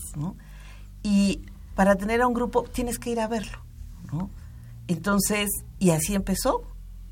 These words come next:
Cuando empezaron, empezaron tocando sin la intención de vender discos, porque no había industria. A lo mejor ahorita podríamos decir,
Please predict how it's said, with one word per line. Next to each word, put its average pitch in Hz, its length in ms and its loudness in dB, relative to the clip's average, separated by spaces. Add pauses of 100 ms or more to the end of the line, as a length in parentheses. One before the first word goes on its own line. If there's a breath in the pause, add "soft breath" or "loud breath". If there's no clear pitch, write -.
(240)
Cuando 170 220 2
empezaron, 170 460 6
empezaron 185 420 2
tocando 180 680 2
sin 185 240 0
la 170 80 0
intención 160 480 -2
de 190 80 0
vender 165 340 0
discos, 185 480 -4
porque - 220 -4
no 143 100 -2
había 147 140 -2
industria. 151 560 -4 (720 loud breath)
A 151 160 2
lo 147 80 4
mejor 170 260 4
ahorita 202 260 2
podríamos 170 340 0
decir, 175 280 0